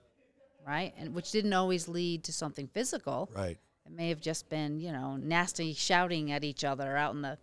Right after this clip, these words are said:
Speaker 1: school parking lot or something, you know, when it was high school. And then we got past it. We figured out how to either just ignore each other or we got over it. And it's,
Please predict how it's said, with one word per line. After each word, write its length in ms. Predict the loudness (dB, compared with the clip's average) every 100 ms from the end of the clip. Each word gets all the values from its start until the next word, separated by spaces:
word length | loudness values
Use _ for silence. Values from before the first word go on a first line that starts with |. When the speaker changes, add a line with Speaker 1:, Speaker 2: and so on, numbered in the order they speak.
| _
Speaker 1:
school 300 | -20 -2 0
parking 440 | 0 4 2 2 -4
lot 200 | -4 -4
or 60 | -6
something, 420 | -6 -6 -8 -12 -14 _ _ _
you 60 | -8
know, 100 | -6
when 140 | -4
it 60 | -6
was 120 | -6
high 160 | -4 -4
school. 360 | -4 -4 -8 -10 _ _ _ _
And 140 | 0 6
then 160 | 6
we 140 | 6 4
got 240 | 4 0
past 420 | -2 -4 -4 -4
it. 140 | -4 -6 -10
We 140 | -6
figured 380 | -4 -2 0 2
out 220 | 2 2 0
how 180 | 0
to 140 | 0 0
either 400 | 0 0 0 -2 _ _ _ _ _ _ _ _ _ -6
just 200 | -4 -2
ignore 380 | 0 2 4 2
each 220 | 0 0
other 320 | 0 0 -4 -8 _ _ _ _ _ _
or 100 | 2 4
we 100 | 6
got 240 | 6 8
over 240 | 6 4
it. 120 | -4 -6 _ _ _ _
And 140 | -6 -2
it's, 240 | -2 -4